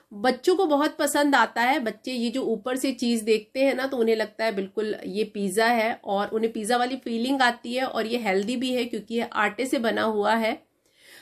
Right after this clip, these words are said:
तो आप इस रेसिपी को ज़रूर ट्राई करिए।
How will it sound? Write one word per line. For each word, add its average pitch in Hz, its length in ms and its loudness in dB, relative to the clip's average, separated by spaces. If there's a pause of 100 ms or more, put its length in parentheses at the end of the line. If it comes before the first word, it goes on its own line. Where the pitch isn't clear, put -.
(140)
तो 262 60 0
आप 254 260 4
इस 311 160 2
रेसिपी 254 420 -2
को 294 160 -2
ज़रूर 247 340 2
ट्राई 233 300 0
करिए। 233 440 -2